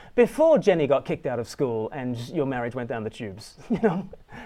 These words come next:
don't you now appreciate the marriage that you did have? Like, <laughs> don't, don't ever use the appreciation theodicy. And I don't, I don't actually hear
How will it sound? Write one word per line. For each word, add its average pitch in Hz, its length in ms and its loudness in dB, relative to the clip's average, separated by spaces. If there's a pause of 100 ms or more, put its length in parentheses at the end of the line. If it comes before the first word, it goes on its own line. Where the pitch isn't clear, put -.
(120)
don't 330 160 4
you 285 80 4
now 240 200 4
appreciate 233 880 0 (320)
the 147 60 0
marriage 180 320 4
that 180 120 2
you 135 120 -2
did 226 220 0
have? 240 280 -2 (240)
Like, 170 260 2
<laughs> - 120 -2
don't, - 380 2
don't - 200 2
ever 554 200 4
use 143 240 -2 (260)
the 170 60 -2
appreciation 147 520 0
theodicy. 139 260 0
And 190 100 2
I 233 80 4
don't, - 240 2
I - 100 -2
don't - 200 0
actually 123 300 -8
hear 127 340 -6